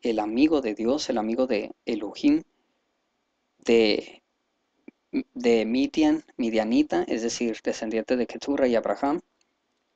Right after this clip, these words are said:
Moisés, padre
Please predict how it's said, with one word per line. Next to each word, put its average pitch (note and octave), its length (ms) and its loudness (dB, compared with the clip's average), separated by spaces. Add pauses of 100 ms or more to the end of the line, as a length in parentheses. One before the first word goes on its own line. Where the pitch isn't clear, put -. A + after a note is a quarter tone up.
(2250)
Moisés, - 1120 0 (1800)
padre C3+ 560 2